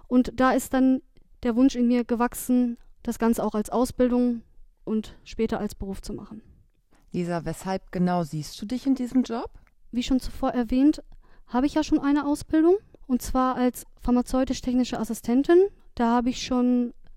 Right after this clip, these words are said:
Speaker 1: medizinische, biochemische Kenntnisse, auch kommunikative Fähigkeiten im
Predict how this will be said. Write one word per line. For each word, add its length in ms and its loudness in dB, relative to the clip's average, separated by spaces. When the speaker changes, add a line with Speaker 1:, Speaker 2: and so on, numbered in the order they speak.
Speaker 1:
medizinische, 1040 2
biochemische 760 0
Kenntnisse, 800 0
auch 160 -4
kommunikative 1120 2
Fähigkeiten 680 0
im 420 0